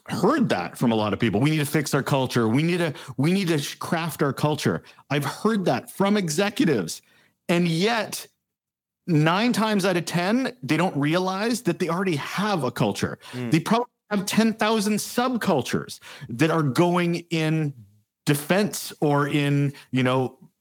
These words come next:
Speaker 1: relation to the culture they think they have. Most executives that say words like that are more out of touch with what's actually happening with their <laughs> organization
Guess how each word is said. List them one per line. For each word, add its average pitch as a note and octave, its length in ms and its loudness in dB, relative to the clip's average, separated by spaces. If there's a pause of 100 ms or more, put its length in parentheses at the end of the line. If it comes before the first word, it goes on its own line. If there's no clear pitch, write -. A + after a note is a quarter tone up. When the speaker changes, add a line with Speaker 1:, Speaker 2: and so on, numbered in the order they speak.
Speaker 1:
relation D3 720 2
to D#3+ 160 0
the C#3+ 100 0
culture D#3 340 -2
they D3 160 0
think G3+ 320 -4
they C3+ 120 0
have. G2 300 -8 (420)
Most D#3+ 540 2
executives D#3 560 0
that G#2+ 140 -4
say B2+ 400 0
words F3 280 -2
like F#3+ 200 -2
that G3 400 -4
are B2+ 100 2
more C#3+ 460 2
out C3 200 0
of B2 160 -2
touch - 480 -4 (180)
with A#2+ 140 2
what's B2 220 2
actually B2+ 320 0
happening A2 380 0
with C#3 100 0
their E3 200 2
<laughs> - 0 -
organization E3+ 920 0